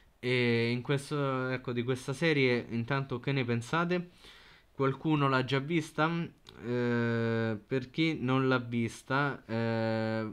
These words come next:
vorrei sapere se sono riuscito a incuriosirvi, invece per chi l'ha già vista vorrei sapere, eh, se vi è piaciuta. E personalmente, ecco, posso dirvi che, vabbè, come asca-, accade nel novantanove virgola nove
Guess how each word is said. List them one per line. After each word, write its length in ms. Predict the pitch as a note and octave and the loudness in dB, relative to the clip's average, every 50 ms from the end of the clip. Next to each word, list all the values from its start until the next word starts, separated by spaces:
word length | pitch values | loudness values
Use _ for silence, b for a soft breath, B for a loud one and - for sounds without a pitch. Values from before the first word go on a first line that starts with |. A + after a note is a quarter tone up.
| - | -10
vorrei 280 | G2 A2 A2 A#2+ B2+ C3 | -10 -6 -4 -2 -2 -2
sapere 320 | B2+ D3+ D3 D3+ D#3 D3+ | -2 -2 0 2 2 2
se 160 | B2 B2+ B2+ A#2+ | 2 0 -4 -4
sono 220 | - C#3 B2+ B2 | -4 -4 -4 -2
riuscito 320 | B2+ B2 B2 D3 C#3 C3 | -4 -4 -4 -6 -6 -6
a 20 | B2+ | -6
incuriosirvi, 800 | B2 A#2+ D3 D#3 F3 F3 D#3 E3+ D#3+ D#3 D3 C#3+ D3+ D3+ D3+ D3+ | -6 -4 -4 -2 -2 -2 0 0 -2 -2 -2 -2 -2 -2 -2 -2
invece 460 | C3+ C3+ C3 C3+ C3+ B2 B2 B2+ A#2+ | -4 -4 -2 -2 -2 -2 -2 -2 -4
per 220 | A#2 - B2 A#2+ A#2+ | -4 -6 -8 -10 -8
chi 320 | - - B2 B2 B2+ B2 G#2 | -6 -4 -2 -2 -2 -2 -2
l'ha 240 | A#2+ B2 B2 A#2+ | -2 -2 -2 -2
già 160 | A#2 A2+ C3+ C#3 | -2 -2 -2 -4
vista 400 | C3+ C3+ C3+ C3 B2 - - B2 | -2 -2 -2 -2 -2 -2 -2 0
vorrei 480 | A#2+ A#2+ A#2 A#2 A#2 A2+ A2+ A2+ A2+ | 0 0 0 0 0 0 0 -2 -2
sapere, 680 | G#2 - C3 A#2+ B2 A#2+ A#2 A#2 A2+ A2+ A2+ G#2+ G#2+ A2 | -4 -4 -4 -2 0 0 2 2 2 0 0 -2 -6 -8
eh, 40 | G#2 | -8
se 460 | G2 - A#2+ A2 G#2+ G#2+ G#2+ G#2 G#2+ | -8 -4 -2 0 0 0 0 -2 -2
vi 140 | G2 G2+ A2 | -2 -4 -4
è 20 | |
piaciuta. 500 | G2+ - - A#2 - A2+ G#2+ A2 C#3+ E3+ E3 B B B B B B B B B B B B B B B B B B B B B | -4 -2 -6 -6 -4 -4 -4 -4 -4 -4 -6 B B B B B B B B B B B B B B B B B B B B B
E 840 | - - B2 B2 B2 A#2+ A#2 A2+ A2+ A2+ A2+ A#2 A2+ A2+ A2 - - - - - - | -6 -2 0 0 2 2 2 2 2 2 2 2 2 0 -2 -4 -8 -14 -20 -18 -2
personalmente, 680 | - D3+ C#3+ - - F3 E3+ E3 E3+ F3 F3 E3+ - | -2 -2 -2 0 -2 -2 -2 0 0 0 0 2 0
ecco, 200 | C3+ B2+ - C#3 | -2 0 0 -2
posso 240 | B2 B2+ B2 B2+ - | -2 -2 -4 -6 -4
dirvi 360 | D3+ D#3+ E3 D3+ C3+ B2+ B2+ | -2 0 0 0 0 -2 -2
che, 240 | A#2+ C3 B2+ B2 A#2+ | 2 2 4 4 4
vabbè, 300 | A#2 B2+ C3 B2+ A#2+ G2+ - | 2 0 0 -2 -4 -8 -4
come 240 | - D3+ D3+ D3+ | -4 -2 0 2
asca-, 520 | C#3+ C3+ C#3+ - - - C#3+ C3+ B2+ B2+ B2 | 0 0 -2 -6 -10 -8 -4 -4 -2 -2 -2
accade 380 | B2 A#2+ - C#3+ C3+ C3 C3 | -4 -2 0 0 0 2 0
nel 180 | B2 B2 B2 B2 | 0 0 0 0
novantanove 640 | B2 B2 A#2+ B2 B2 A#2+ A#2+ C3+ C3 C#3 C#3+ C3+ B2+ | 0 2 2 0 0 0 -2 -2 0 2 2 2 2
virgola 400 | A#2+ A#2+ A#2+ A#2+ A2+ A#2+ A#2+ A#2+ | 2 2 2 2 2 2 2 2
nove 1040 | B2 C3 C3 B2+ B2 A#2+ A#2+ A#2+ A#2+ A#2 A#2 A#2 A2+ A2+ A2+ A2 A2 A2 A2 G#2+ | 4 2 2 4 4 4 6 6 6 4 4 4 2 2 2 2 2 0 0 -2